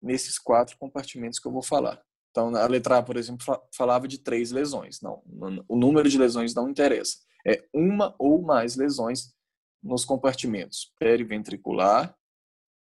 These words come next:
justa cortical, né, ou subcortical,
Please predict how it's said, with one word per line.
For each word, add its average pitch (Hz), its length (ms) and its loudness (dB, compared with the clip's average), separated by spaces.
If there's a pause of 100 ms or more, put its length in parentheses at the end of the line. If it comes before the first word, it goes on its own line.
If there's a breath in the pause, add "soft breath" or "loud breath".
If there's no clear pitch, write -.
(600 soft breath)
justa 135 440 2
cortical, 117 840 2
né, 110 180 -6
ou 110 480 -6
subcortical, 120 1300 -8